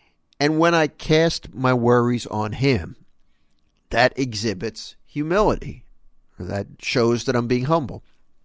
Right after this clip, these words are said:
So I want you to keep that in mind today. And one of the best ways to do that is to look at Scripture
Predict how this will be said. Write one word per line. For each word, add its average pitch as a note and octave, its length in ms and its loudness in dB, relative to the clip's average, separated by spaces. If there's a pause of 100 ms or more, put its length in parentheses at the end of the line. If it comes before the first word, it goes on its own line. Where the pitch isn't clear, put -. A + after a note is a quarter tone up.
(560)
So - 140 -4
I D#3 60 6
want G#3 240 4
you A#3+ 40 2
to A3 80 0
keep - 240 0
that D#3+ 160 6
in C#3 120 2
mind D3 280 2
today. G2+ 400 -4 (680)
And D3+ 300 4 (220)
one D#3 280 4
of F#3+ 60 2
the C#3+ 80 4
best D3 680 2
ways G#2+ 720 0 (640)
to C3 100 -4
do G3 300 4
that F2+ 280 -4 (960)
is C#3+ 220 2
to - 140 2
look C#3+ 500 4
at A2 300 0 (400)
Scripture - 520 -4